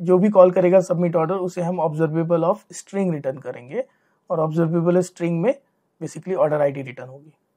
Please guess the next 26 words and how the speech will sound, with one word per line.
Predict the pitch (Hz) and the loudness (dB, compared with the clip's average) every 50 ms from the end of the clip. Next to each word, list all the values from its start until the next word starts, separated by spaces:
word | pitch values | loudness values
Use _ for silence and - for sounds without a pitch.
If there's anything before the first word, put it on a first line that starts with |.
| _ _ _ - | _ _ _ -12
ठीक | 180 170 233 | -4 2 2
है। | 254 254 262 _ _ _ _ _ _ _ | 2 2 2 _ _ _ _ _ _ _
तो | 180 | 2
यहाँ | 180 175 175 151 170 220 214 | 4 4 4 2 4 4 6
आपने | 202 196 202 202 208 214 214 | 6 6 4 2 2 2 2
ये | 202 190 196 214 | 2 2 2 2
नोट | 226 220 220 220 214 214 - | 4 4 4 2 2 0 -2
किया | 180 175 185 208 254 - - _ _ _ _ _ _ - | 0 2 4 4 2 0 -4 _ _ _ _ _ _ -6
कि | 185 | -6
जब | 147 - 185 208 208 | -2 0 0 0 0
कभी | 208 - 220 202 226 233 | 0 0 0 2 2 2
भी | 220 240 240 | 2 4 6
ऑर्डर | 214 196 190 185 208 202 202 208 - _ _ _ _ - | 8 8 8 8 6 2 0 -2 -8 _ _ _ _ -20
सीक्वेंस | - - 190 170 - 196 202 196 180 175 - - _ _ | -12 -12 -12 -6 -2 0 0 0 -2 -4 -8 -16 _ _
इंपॉर्टेंट | 196 170 165 175 170 165 175 170 165 165 | -8 -4 0 0 0 0 0 -4 -2 0
है | 196 269 277 - | 0 0 0 0
तो | - 180 175 | 0 0 0
हमें | 160 156 165 196 240 277 277 _ _ _ _ _ _ _ _ _ _ _ - | 0 0 0 0 -2 -2 -4 _ _ _ _ _ _ _ _ _ _ _ -2
कॉनकैट | 180 170 160 185 175 165 180 | -2 4 6 4 4 4 2
मैप | 175 165 165 175 | -2 -2 -2 -4
यूज़ | 165 - | -6 -4
करना | - - 170 165 180 | -4 -2 -2 0 0
है। | 185 | 0
तो | 180 185 | 0 -2
चलो | 180 - 185 180 196 202 | -4 -2 0 2 4 4
एक | 190 180 180 180 175 - | 4 2 0 -2 -4 -8